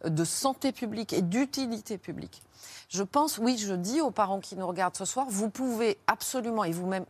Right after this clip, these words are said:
vous devez regarder, euh, cette enquête, parce que si vos enfants qui ont entre, on va dire, onze ans et dix-sept ans ne vous ont pas encore parlé du porno, c'est pas parce qu'ils en ont pas vu.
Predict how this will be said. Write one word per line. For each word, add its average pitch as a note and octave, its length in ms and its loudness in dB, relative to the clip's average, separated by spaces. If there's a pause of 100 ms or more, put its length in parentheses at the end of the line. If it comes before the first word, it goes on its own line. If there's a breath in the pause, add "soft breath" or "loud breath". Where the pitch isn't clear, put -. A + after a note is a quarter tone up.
vous D3+ 200 -8
devez G3 460 0
regarder, D3+ 600 -2 (420 loud breath)
euh, - 60 -2
cette - 260 0
enquête, G#3+ 280 0
parce F#3 160 -4
que - 100 -8
si - 280 0
vos C4+ 240 0
enfants F#3 440 -2
qui G#3+ 280 -4
ont G3+ 200 -2 (120)
entre, E3 400 -2
on D#3+ 80 -4
va E3 120 0
dire, F3+ 300 -2
onze G3 300 -4
ans F#3+ 180 -2 (140)
et D#3+ 120 0
dix-sept F#3 420 -2
ans E3 120 -2 (320 loud breath)
ne G3 140 0
vous G3+ 240 -2
ont G#3+ 80 -2
pas B3+ 140 6
encore G#3 280 2
parlé F#3 240 0
du E3 120 -8
porno, G3 280 0
c'est G#3 160 -2
pas A#3 80 6
parce D4+ 160 -2
qu'ils G3 220 -4
en F3 100 0
ont D3+ 100 -2
pas G3 180 4
vu. G#3 280 -6